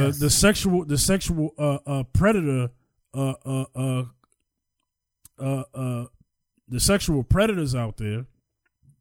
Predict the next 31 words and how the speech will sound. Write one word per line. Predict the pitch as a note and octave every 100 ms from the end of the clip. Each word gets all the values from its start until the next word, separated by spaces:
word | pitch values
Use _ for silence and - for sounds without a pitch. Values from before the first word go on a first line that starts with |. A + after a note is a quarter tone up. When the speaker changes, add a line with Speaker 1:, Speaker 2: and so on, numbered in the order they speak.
| _ _
Speaker 1:
Mm-hmm. | A#2+ B2+ C3
Speaker 2:
the |
child | C#3+ F3+ G3+
molesters | F3+ D3 C#3+ - C3 A#2+
and | A#2
the |
rapists, | B2 F3+ A3+ A2 B2+ - - _ _ _ _ _ _ -
are | C3+
Speaker 1:
Mm-hmm. |
Speaker 2:
saying | C#3 G#3 G3+
that | F#3+ -
they | F3
were | D#3 C3+
born | A#2 C#3 G3 G#3
to | - F3+
do | F3 F3+
these | D#3 C3+
things. | - D#3+ F2 - - _ _ _ _
So | - G3+
you | F#3 G#3
should | - F#3+
just | G3 -
accept | F3 - G3+
their | F3+
condition, | F3+ E3+ F3 A3+ - D3
just | F3+ -
like | D#3+
you | F3+ F#3
accepted | D#3 - F#3 - D#3+
the | D#3
gays. | G3+ G3 G#2 E2+ -